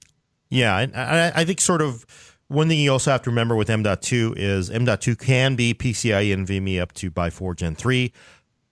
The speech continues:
It could be H C I up to, you know, Gen three, you know, by four. It can be sata six.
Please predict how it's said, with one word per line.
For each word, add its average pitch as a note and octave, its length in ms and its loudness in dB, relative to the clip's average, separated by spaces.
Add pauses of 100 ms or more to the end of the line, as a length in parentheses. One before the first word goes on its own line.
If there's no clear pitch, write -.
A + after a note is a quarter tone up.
(140)
It - 140 -8
could E2 140 -10
be F2+ 180 -2
H E2 140 -6
C F2+ 240 -2
I F2 300 0
up D2 160 -6
to, D#2 340 -8
you D#2+ 100 -6
know, D2+ 100 -4
Gen D2 280 -8
three, G2+ 520 -4
you E2 120 -8
know, D#2 80 -8
by D2+ 180 -8
four. G#2 400 -4 (300)
It G2+ 180 -8
can G2 160 -10
be F#2 140 -8
sata E2 300 -6
six. - 460 -12